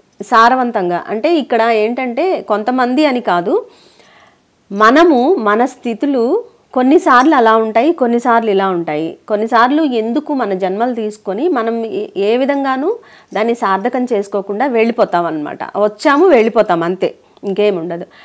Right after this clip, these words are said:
అలాగే కొన్నిసార్లు ఏం జరుగుతుందంటే రాతి నేల మీద పడ్డ విత్తనాల్లాగా ఉంటాం మనం.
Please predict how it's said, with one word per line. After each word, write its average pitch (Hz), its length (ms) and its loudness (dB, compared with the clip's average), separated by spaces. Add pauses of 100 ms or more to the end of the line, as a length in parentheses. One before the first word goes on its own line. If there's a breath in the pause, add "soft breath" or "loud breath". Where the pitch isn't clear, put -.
(180 loud breath)
అలాగే 254 360 2
కొన్నిసార్లు 262 640 0
ఏం 240 120 -4
జరుగుతుందంటే 196 760 -4
రాతి 220 380 0
నేల 262 220 -2
మీద 233 160 -4
పడ్డ 175 280 -4
విత్తనాల్లాగా 185 680 -4
ఉంటాం 156 380 -4
మనం. 143 160 -12